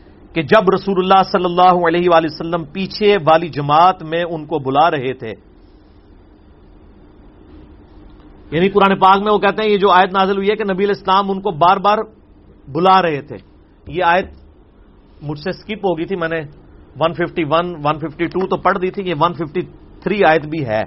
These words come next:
سورہ آل عمران کی، جس کا یہاں پہ اس حدیث میں ذکر ہے، وہ میں آیت بھی پڑھ دیتا ہوں۔ "اذ تسعدون ولا تلوون"، جب تم منہ اٹھائے چلے جاتے تھے اور پیٹھ پھیر کر کسی کو نہ دیکھتے تھے،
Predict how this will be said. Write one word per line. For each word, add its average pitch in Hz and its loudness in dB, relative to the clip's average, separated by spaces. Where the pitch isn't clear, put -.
سورہ 160 0
آل 160 4
عمران 143 0
کی، 147 -10
جس 139 -12
کا 170 -4
یہاں 143 0
پہ 151 -6
اس 160 -6
حدیث 139 -8
میں 151 -10
ذکر 135 -4
ہے، 143 0
وہ 147 -6
میں 139 -4
آیت 123 -2
بھی 120 -10
پڑھ 113 -6
دیتا 98 -10
ہوں۔ 95 -16
"اذ 226 2
تسعدون 202 -2
ولا 214 6
تلوون"، 185 -2
جب 190 2
تم 226 2
منہ 208 2
اٹھائے 202 4
چلے 202 0
جاتے 165 0
تھے 180 -2
اور 170 0
پیٹھ 220 -8
پھیر 202 0
کر 202 -4
کسی 170 -12
کو 165 -4
نہ 151 -2
دیکھتے 131 -6
تھے، 117 -10